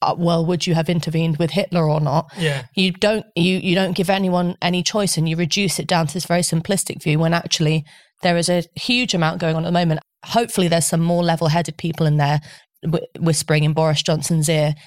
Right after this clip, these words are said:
Speaker 1: and he doesn't succumb to the kind of pressure that is being put on him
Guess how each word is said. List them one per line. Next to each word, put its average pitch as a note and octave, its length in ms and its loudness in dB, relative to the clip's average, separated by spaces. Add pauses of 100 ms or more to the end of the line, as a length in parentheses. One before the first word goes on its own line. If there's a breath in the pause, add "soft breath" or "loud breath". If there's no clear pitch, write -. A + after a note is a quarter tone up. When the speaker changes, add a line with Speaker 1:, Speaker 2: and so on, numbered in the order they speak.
(120 loud breath)
Speaker 1:
and F3+ 120 0
he E3+ 100 0
doesn't D#3+ 420 0
succumb F3+ 500 0
to D#3+ 240 -2
the D#3 100 0
kind D#3+ 180 0
of D#3 80 0
pressure D#3 380 0
that D3 120 0
is D#3+ 120 -2
being D#3+ 180 0
put - 240 0
on D3+ 120 2
him D3+ 260 0